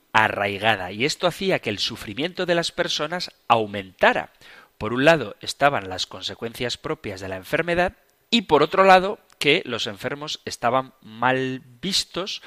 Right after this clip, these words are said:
porque se consideraba que era culpa de ellos estar enfermos, y por eso apenas encontraban consuelo, cariño y comprensión, porque además del sufrimiento propio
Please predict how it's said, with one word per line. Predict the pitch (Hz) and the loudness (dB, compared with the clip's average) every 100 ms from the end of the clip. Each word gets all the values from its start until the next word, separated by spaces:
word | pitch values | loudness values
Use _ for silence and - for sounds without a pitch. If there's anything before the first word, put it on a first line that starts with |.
| - - _ - | -20 -20 _ -4
porque | 117 110 - 151 160 | -4 -4 -2 -2 0
se | - 107 | -2 -4
consideraba | - 123 143 156 151 139 156 | -8 -4 -2 2 2 2 -2
que | - 101 | -6 -2
era | 135 - _ | -2 -4 _
culpa | - 175 139 - 92 - _ | -2 -2 -2 -6 -6 -10 _
de | 98 104 | -8 -2
ellos | 185 190 104 - | -2 -2 -10 -10
estar | - 107 98 | -8 -8 -8
enfermos, | 95 - 95 92 - - - - | -12 -14 -14 -16 -20 -20 -20 -12
y | 151 | -8
por | 139 139 | -2 0
eso | - 131 - - - - | 0 -4 -12 -20 -12 0
apenas | 107 139 139 101 - - | 2 2 0 -4 -10 -12
encontraban | 107 98 90 92 107 107 107 104 | -16 -14 -14 -2 2 2 0 -8
consuelo, | 95 92 - 131 135 131 - | -16 -14 -8 -6 -6 -12 -8
cariño | 101 104 117 117 113 - | -8 -6 -10 -14 -16 -16
y | 110 | -16
comprensión, | - 107 95 - 95 92 - 120 104 90 - - - | -12 -12 -12 -14 -12 -10 -6 -4 -6 -8 -20 -20 -14
porque | 117 113 143 | -10 0 6
además | 123 110 107 156 - - - _ | 6 4 2 2 2 -2 -4 _
del | - 98 95 - 92 | -14 -12 -10 -12 -10
sufrimiento | - 104 - 98 113 120 - 117 110 | -10 -10 -16 -12 -12 -12 -10 -10 -8
propio | 131 139 110 92 | -8 -6 -10 -14